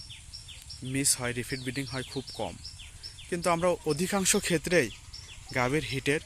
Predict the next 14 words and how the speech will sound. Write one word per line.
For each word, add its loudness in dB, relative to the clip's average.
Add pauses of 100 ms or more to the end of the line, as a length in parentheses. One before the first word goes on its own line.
(380)
সঠিক 4 (180)
টাইম 10 (880)
মেনটেন 0
করতে -8
পারি -8
না। -14 (1500)
এটা 2
আমাদের -2
কিন্তু -4 (220)
নতুন -2 (120)
অবস্থায় -2 (300)
খুব -4 (120)
জরুরি। -4 (520)
আমরা -2